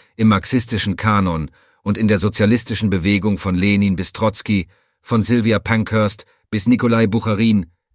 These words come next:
für die die Marxische These, dass der Sozialismus die Produktivkräfte aus den Fesseln des Kapitalismus befreien werde, glasklar war. Für die Marxisten war elementar, dass ab einem bestimmten Punkt in der Weiterentwicklung der Produktivkräfte,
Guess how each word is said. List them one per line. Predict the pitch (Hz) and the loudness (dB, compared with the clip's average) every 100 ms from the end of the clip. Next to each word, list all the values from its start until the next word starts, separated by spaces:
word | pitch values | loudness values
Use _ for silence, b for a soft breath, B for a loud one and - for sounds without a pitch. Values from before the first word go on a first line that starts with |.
| _ _ | _ _
für | - 131 | 0 2
die | 123 127 | 4 4
die | 120 | 4
Marxische | 117 117 - - 92 | 4 2 0 -4 -2
These, | 113 110 98 98 | 0 2 2 -2
dass | 92 | -4
der | - 80 | -4 -6
Sozialismus | 92 98 98 113 104 85 | -4 0 0 0 -2 -4
die | 95 | -6
Produktivkräfte | - 101 87 - 131 - 104 90 - | -4 -4 -4 2 2 2 -2 -4 -4
aus | 82 | -6
den | - 85 | -6 -4
Fesseln | - 117 104 | 0 0 0
des | 85 - | -2 -4
Kapitalismus | 104 98 85 92 110 95 82 | -4 -2 0 0 0 -2 -4
befreien | 87 - 104 104 98 | -6 -2 0 2 2
werde, | 101 92 92 b b _ | 2 0 -6 b b _
glasklar | - 101 104 - 110 92 78 | -2 0 0 -2 -2 -2 -2
war. | 73 62 _ _ _ _ _ _ _ _ | -6 -10 _ _ _ _ _ _ _ _
Für | - 120 | -2 2
die | 120 | 4
Marxisten | 120 107 139 127 - 120 | 4 2 0 0 0 0
war | 110 | 0
elementar, | 110 107 104 95 117 113 | 0 0 0 0 0 0
dass | 107 101 | -2 -4
ab | 92 | -4
einem | 104 101 | -2 -2
bestimmten | 92 - 135 120 - 107 | -2 -2 0 0 0 -4
Punkt | 87 123 98 - | 0 0 -2 -4
in | 92 | -6
der | 85 80 | -4 -4
Weiterentwicklung | 92 107 104 104 85 - 117 107 98 | -2 -2 -2 -4 -4 -4 -4 -2 -4
der | 85 | -4
Produktivkräfte, | - 104 87 - 123 - 98 87 95 | -6 -8 -6 0 2 2 -4 -4 -6